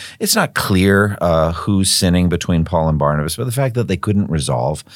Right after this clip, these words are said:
you know, that Paul writes to Philippians, uh, uh, about Euodia and Syntyche and how they should be of one mind and all that, and talks a lot about looking to other people's interests, not your own and all that. But it just seemed to be hard for these two great men, Paul and Barnabas, to come to resolution.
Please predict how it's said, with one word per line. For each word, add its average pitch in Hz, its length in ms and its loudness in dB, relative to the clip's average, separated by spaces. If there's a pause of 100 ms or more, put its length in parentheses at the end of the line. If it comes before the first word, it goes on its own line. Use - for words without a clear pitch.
(260)
you 95 100 0
know, 85 80 2
that 85 140 0
Paul 90 460 2
writes 85 340 0
to 85 120 -2
Philippians, 80 920 0
uh, - 40 -6
uh, 76 580 -2
about 78 380 -2 (440)
Euodia 85 460 2
and 82 100 2
Syntyche 82 560 -4
and 78 100 0
how 80 140 2
they 80 140 2
should 80 220 -2
be 87 80 0
of 78 120 -2
one 85 320 2
mind 78 460 2
and 80 140 0
all 78 100 0
that, 78 140 0
and 76 100 -4
talks 85 300 -6
a 90 60 -2
lot 78 260 0
about 80 240 0 (240)
looking 85 380 -4
to 85 160 -2
other 82 200 -2
people's 82 360 -6
interests, 80 320 -4
not 78 160 -4
your 78 160 -2
own 78 160 -2
and 78 100 -2
all 76 140 -2
that. 78 200 -2 (360)
But 87 180 0
it 78 80 0
just 87 220 -2
seemed 85 240 0
to 87 60 -4
be 78 100 -2
hard 76 320 0
for 82 100 -4
these 76 240 -4
two - 240 -6
great 73 240 -2
men, 73 260 0
Paul 76 220 -2
and 71 80 -2
Barnabas, 71 380 -2
to - 80 -8
come 71 180 -4
to 69 80 -6
resolution. 71 580 -6